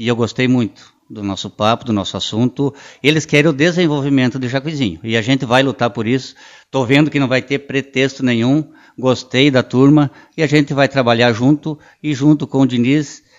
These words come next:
e outro que ele me deu carta branca pra fazer o que eu achar que tem que ser bem feito. E com certeza, a comunidade Jacuizinho pode ter certeza que vai ser muito bem representado por todos nós aqui da prefeitura. Muita honestidade, seriedade e trabalho, né, Carol? Eu vejo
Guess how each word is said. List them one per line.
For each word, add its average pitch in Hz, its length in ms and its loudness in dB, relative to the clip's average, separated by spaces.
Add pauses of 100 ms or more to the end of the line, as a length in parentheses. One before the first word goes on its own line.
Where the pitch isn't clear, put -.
(180)
e 139 120 -4
outro 147 180 -2
que 139 80 -2
ele 135 100 4
me 135 80 4
deu 139 220 4
carta 139 340 0
branca 131 340 -2
pra 131 160 -6
fazer 123 580 -6 (140)
o 117 120 -14
que - 120 -6
eu 131 80 2
achar 127 240 -2
que - 140 -10
tem 123 140 -4
que 113 60 -6
ser 127 120 -6
bem 135 160 2
feito. 107 340 -6 (280)
E 160 80 -6
com 180 180 -4
certeza, 135 580 2 (460)
a 104 60 -12
comunidade 135 400 2
Jacuizinho 135 460 -2
pode 143 160 -6
ter 139 80 -4
certeza 135 360 -4
que 139 60 -14
vai 135 80 -4
ser 147 160 -4
muito 160 240 -2
bem 147 160 0
representado 127 640 -2
por 131 180 -2
todos 139 260 -2
nós 123 280 0
aqui 127 180 -6
da 123 80 -2
prefeitura. 127 480 -6 (460)
Muita 151 320 4
honestidade, 127 920 -2 (100)
seriedade 120 1120 -2
e 120 120 -8
trabalho, 113 460 0
né, 101 120 -2
Carol? 98 280 -4 (120)
Eu 113 160 -4
vejo 113 600 -4